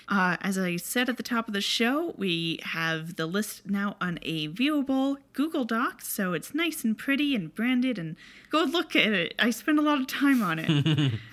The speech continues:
Speaker 1: Um, make me feel good about my life. Um,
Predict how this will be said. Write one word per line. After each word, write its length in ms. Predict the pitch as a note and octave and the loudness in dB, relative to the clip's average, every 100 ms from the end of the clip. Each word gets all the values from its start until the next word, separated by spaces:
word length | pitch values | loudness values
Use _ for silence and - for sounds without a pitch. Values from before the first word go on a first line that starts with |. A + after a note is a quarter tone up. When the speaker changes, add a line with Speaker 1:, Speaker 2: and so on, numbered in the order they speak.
| - | -6
Speaker 1:
Um, 380 | G#3+ G#3 G3 A3 | 0 2 0 -2
make 180 | C#4+ C4+ | -2 0
me 80 | |
feel 280 | C#4+ C#4+ B3 | 2 2 0
good 260 | G#3 E3+ D#3+ | 2 0 0
about 240 | E3+ F#3+ | -2 -2
my 140 | F#3+ G3 | -2 -2
life. 400 | F3+ F3+ - - _ - | 0 0 -2 -18 _ 0
Um, 560 | A#3+ A#3+ A3 G3 F#3+ | 4 6 4 2 -2